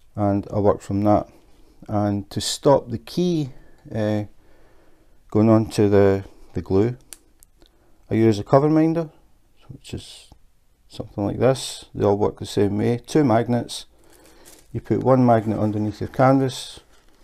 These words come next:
you put one magnet on top, and then that holds it in place.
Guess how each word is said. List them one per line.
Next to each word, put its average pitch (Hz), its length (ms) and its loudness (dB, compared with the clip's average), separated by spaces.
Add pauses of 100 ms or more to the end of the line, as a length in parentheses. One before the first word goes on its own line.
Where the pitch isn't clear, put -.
(1400)
you 110 80 -14
put - 380 -2 (520)
one 113 360 0
magnet 110 380 -4
on 101 160 -12 (100)
top, - 400 -2 (1800)
and 110 100 -8
then 107 380 -4
that 117 200 0
holds 110 340 -6
it 101 60 -8
in 101 80 -10
place. - 500 -10